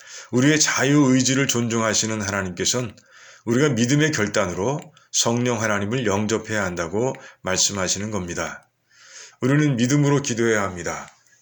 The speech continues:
"성령님, 제 영혼에 들어와 좌정하셔서 당신의 선하신 성품으로 제 삶을 주관해 주세요." 그럴 때 성령님께서 임하셔서 우리의 입술을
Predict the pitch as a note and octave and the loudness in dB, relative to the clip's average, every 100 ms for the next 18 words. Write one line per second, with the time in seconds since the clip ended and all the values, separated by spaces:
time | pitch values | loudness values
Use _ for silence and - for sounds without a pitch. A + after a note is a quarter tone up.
0 | - - A2 G#2+ G2 G2 D3 - - - | -6 -2 0 0 0 -2 -4 -10 -20 -8
1 | - A#2 A#2 A2+ A2 A2+ G#2+ G2+ G2+ G#2 | 0 4 4 4 2 0 -2 0 0 2
2 | G2 - F#2+ F#2 F#2 F2 E2 A#2+ A2 - | 0 0 0 0 0 -2 -2 -2 -2 -8
3 | _ - - - - - A2 A2 B2+ C3 | _ -20 -20 -20 -14 -2 0 2 2 2
4 | - C#3 C3+ B2+ C3 B2 A2+ G#2 G#2 F#2+ | 2 2 2 2 0 -2 -4 -6 -4 -2
5 | G2 C#3+ D#3+ - - - - G#2 G2 - | 0 -2 -4 -14 -20 -6 0 2 2 0
6 | G#2+ G2+ G2+ C3+ D#3+ D#3 - - - G#2 | -2 -2 0 0 0 -4 -16 -6 -2 0
7 | G2 F#2+ A#2 G2 - E2 D2+ - _ _ | 0 0 -2 -2 -2 -2 -6 -12 _ _
8 | _ _ - A2+ A2 A2 A#2 - B2+ B2 | _ _ -10 -2 0 2 0 2 0 0
9 | B2 A2 A#2 B2+ G#2+ F#2+ E2+ - B2 D#3 | -2 -2 0 0 0 -2 -2 0 0 -2
10 | D#3 - - - - G2 G2+ G2+ - G#2+ | -6 -18 -20 -16 -6 -2 0 0 0 0
11 | G#2+ C3 C3+ | 2 0 0